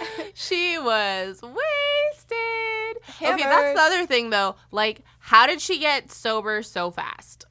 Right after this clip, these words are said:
Speaker 1: <laughs>
Speaker 2: Uh, you know, I, well, I think there was passage of time there, too, because it was dark and then it was light again, so.
Speaker 1: Yeah, but, like,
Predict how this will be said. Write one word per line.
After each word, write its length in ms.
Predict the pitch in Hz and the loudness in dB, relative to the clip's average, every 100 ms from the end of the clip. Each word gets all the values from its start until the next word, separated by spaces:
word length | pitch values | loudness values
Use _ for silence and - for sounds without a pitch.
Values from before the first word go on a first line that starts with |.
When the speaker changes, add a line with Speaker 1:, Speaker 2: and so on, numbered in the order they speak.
| - | -12
Speaker 1:
<laughs> 60 | - 880 831 740 - - - _ 294 | -12 -12 -16 -14 -12 -12 -14 _ 2
Speaker 2:
Uh, 480 | 330 349 359 339 - | 4 4 4 2 -2
you 160 | 302 330 | -8 0
know, 280 | 339 370 349 | 2 2 2
I, 280 | 277 294 - - | 4 4 2 -6
well, 160 | 311 370 | 0 2
I 80 | 453 | 2
think 180 | 539 | 0
there 80 | 508 | 0
was 140 | 427 - | -2 -2
passage 380 | 330 285 277 254 | -4 -4 -2 -6
of 100 | 226 | -6
time 360 | 277 220 214 | -4 -4 -2
there, 200 | 202 180 | -2 -2
too, 300 | - - 214 | -4 -8 -8
because 440 | 202 196 240 214 - - - | -10 -4 -4 -4 -8 -14 -4
it 100 | 285 | -4
was 140 | 277 | -4
dark 360 | - 269 277 277 | 0 4 4 2
and 120 | 240 | -2
then 80 | 240 | -2
it 60 | 233 | -4
was 160 | 214 | -4
light 220 | 220 220 | -2 0
again, 480 | 240 233 233 233 233 - _ _ _ _ | 0 0 -2 -2 -6 -14 _ _ _ _
so. 400 | - 214 202 214 - | -6 -2 -2 -4 -10
Speaker 1:
Yeah, 300 | 359 349 370 359 | -10 -6 -6 -6
but, 180 | 320 277 | -8 -8
like, 420 | 285 277 247 - | -8 -10 -12 -20